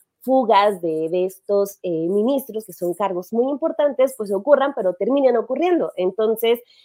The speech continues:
este, creo que nos lleva otra vez este asunto, eh, de, de la reforma al Poder Judicial, que abarque en su totalidad muchísimas áreas, incluso estas, y terminó con eso,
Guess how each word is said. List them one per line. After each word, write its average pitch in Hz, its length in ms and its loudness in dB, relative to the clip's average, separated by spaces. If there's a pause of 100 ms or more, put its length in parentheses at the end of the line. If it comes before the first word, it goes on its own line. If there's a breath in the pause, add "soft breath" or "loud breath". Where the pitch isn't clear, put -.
(140 soft breath)
este, 202 600 0
creo 240 300 4
que 240 340 0
nos 202 260 0
lleva 240 220 2
otra 220 220 0
vez 208 160 -2
este 220 180 -6
asunto, 214 640 -4
eh, 165 300 -4
de, 165 300 -4
de 175 100 -4
la 180 160 0
reforma 220 680 2
al 175 180 -4
Poder 202 280 -2
Judicial, 214 600 -2
que 196 80 -2
abarque 214 420 2
en 214 120 2
su 180 120 -10
totalidad 180 540 -4
muchísimas 202 580 -4
áreas, 226 280 0
incluso 208 440 -2
estas, 233 440 -2 (460 soft breath)
y 359 240 4
terminó 262 480 2
con 302 180 4
eso, 233 280 -2